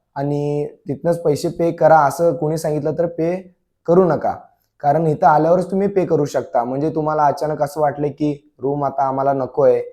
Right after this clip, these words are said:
तर आम्हाला कॅन्सल करायचं आहे, तर पैसे हे तुमच्याकडनं अगोदर घेतलं जात नाही, कारण एक एकदा कॅन्सल करतात आणि परत पैसे मागतात, त्याच्यामुळं प्रॉब्लेम नको म्हणून ह्यांनी फक्त बुकिंग करून घेतात.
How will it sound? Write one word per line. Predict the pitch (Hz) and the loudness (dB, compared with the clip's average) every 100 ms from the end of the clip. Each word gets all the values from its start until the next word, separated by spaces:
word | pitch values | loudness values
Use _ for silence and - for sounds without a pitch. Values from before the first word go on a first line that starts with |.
| _ _ _ 135 | _ _ _ -2
तर | |
आम्हाला | 131 135 139 | -2 0 -4
कॅन्सल | 139 131 123 151 143 | -2 -2 -2 -4 -2
करायचं | 135 123 117 | 0 0 0
आहे, | 117 110 - _ _ _ | -4 -4 -10 _ _ _
तर | 160 170 | -2 0
पैसे | 170 143 135 160 | 0 -4 0 0
हे | 170 | 0
तुमच्याकडनं | 160 147 160 170 165 | -2 -2 -2 0 0
अगोदर | 156 143 156 170 | 0 0 2 2
घेतलं | 156 135 139 147 | 2 0 0 0
जात | 160 143 143 160 | 2 2 2 0
नाही, | 143 120 95 _ _ _ _ | -6 -6 -10 _ _ _ _
कारण | 143 139 151 160 156 - _ | 4 6 6 2 -4 -8 _
एक | 139 151 | -6 -2
एकदा | 143 156 | 0 0
कॅन्सल | 156 143 135 165 | 2 0 2 -2
करतात | 147 143 139 143 | 0 -2 -2 -2
आणि | 147 | -2
परत | 156 151 147 | 0 0 0
पैसे | 147 143 - | 0 -4 -4
मागतात, | 139 127 135 | -8 -6 -6
त्याच्यामुळं | 127 127 151 151 | -6 -8 -6 -4
प्रॉब्लेम | 156 147 131 147 151 | -2 0 0 0 -4
नको | 147 143 123 147 | -6 -8 -4 -4
म्हणून | 143 143 196 196 _ _ _ | -2 -4 -6 -12 _ _ _
ह्यांनी | 139 165 185 190 170 | -4 -2 -2 -6 -10
फक्त | 143 - | -8 -2
बुकिंग | 175 151 190 185 | 0 0 -2 0
करून | 185 175 | -2 0
घेतात. | 143 123 156 | -2 0 0